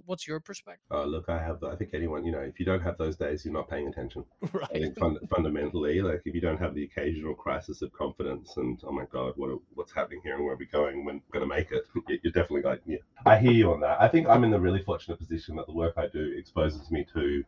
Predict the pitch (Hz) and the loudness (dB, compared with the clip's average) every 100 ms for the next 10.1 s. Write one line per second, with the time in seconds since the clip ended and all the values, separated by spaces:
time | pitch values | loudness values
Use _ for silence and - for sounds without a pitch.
0 | _ - - - 85 80 - - - 104 | _ -10 -6 0 2 0 0 0 2 2
1 | 104 104 101 165 - - 87 143 82 85 | 2 4 4 2 0 -4 0 2 2 2
2 | 85 90 104 98 95 87 107 104 110 104 | 2 4 2 2 0 0 0 0 0 0
3 | - 127 127 110 95 82 80 92 87 - | 0 0 0 -2 -2 0 0 0 -2 -4
4 | - 98 78 71 - - 156 92 110 113 | 2 4 4 -2 -4 -2 -2 0 2 4
5 | 107 101 - - 78 92 90 85 85 - | 6 4 0 -6 2 4 6 2 0 -6
6 | _ - 85 78 98 - 101 92 87 82 | _ -2 0 4 2 2 2 4 4 4
7 | 73 - _ - 85 - 82 78 - - | 2 0 _ -8 -8 -2 0 0 -4 -4
8 | 78 85 80 - - 98 76 - 98 - | -2 -2 -2 -4 2 2 2 0 -4 2
9 | 90 87 82 - 82 - - 78 76 71 | 2 4 0 0 -2 -2 -4 -6 -4 -6
10 | - | -6